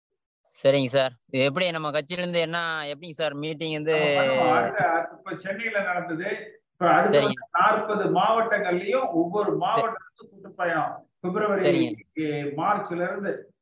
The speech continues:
Speaker 2: மார்ச்ல
Speaker 1: சரிங்க.
Speaker 2: இருந்து ஒரு ஆறு மாசத்துக்குள்ள ஒரு
Speaker 1: சரி.
Speaker 2: மாசத்துக்கு ரெண்டு,
Speaker 1: சரி,
Speaker 2: அது
Speaker 1: சரி.
Speaker 2: மாதிரி வந்து நாற்பதுலயும் நம்ம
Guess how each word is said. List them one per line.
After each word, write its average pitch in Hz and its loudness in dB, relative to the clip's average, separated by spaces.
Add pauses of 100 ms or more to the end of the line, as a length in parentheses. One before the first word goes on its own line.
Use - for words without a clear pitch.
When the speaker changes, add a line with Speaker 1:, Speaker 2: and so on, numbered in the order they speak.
(360)
Speaker 2:
மார்ச்ல 160 2
Speaker 1:
சரிங்க. 135 2
Speaker 2:
இருந்து 226 -2
ஒரு 180 2
ஆறு 170 6
மாசத்துக்குள்ள 160 0 (680)
ஒரு 151 0
Speaker 1:
சரி. - 6
Speaker 2:
மாசத்துக்கு 196 -2
ரெண்டு, 170 0 (800)
Speaker 1:
சரி, - 2
Speaker 2:
அது 170 4
Speaker 1:
சரி. 165 2
Speaker 2:
மாதிரி - 4
வந்து 196 2
நாற்பதுலயும் 196 4
நம்ம 165 4